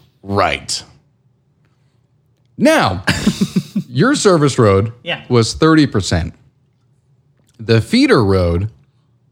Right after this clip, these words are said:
Speaker 1: what I use,
Speaker 2: Yeah.
Speaker 1: one point nine seven percent
Speaker 2: Oh,
Speaker 1: of the country
Speaker 2: you're special.
Speaker 1: calls it the feeder road. Now, I grew up in Houston.
Speaker 2: Mm-hmm.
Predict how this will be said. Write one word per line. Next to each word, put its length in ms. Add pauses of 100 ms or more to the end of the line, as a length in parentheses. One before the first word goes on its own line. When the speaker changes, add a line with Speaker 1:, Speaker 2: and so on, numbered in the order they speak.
(600)
Speaker 1:
what 140
I 120
use, 440 (160)
Speaker 2:
Yeah. 180 (100)
Speaker 1:
one 440
point 380
nine 360
seven 360
percent 340
Speaker 2:
Oh, 200
Speaker 1:
of 80
the 60
country 520
Speaker 2:
you're 220
special. 680
Speaker 1:
calls 300
it 160
the 80
feeder 360
road. 360 (280)
Now, 460 (1400)
I 140
grew 260
up 100
in 120
Houston. 560 (360)
Speaker 2:
Mm-hmm. 360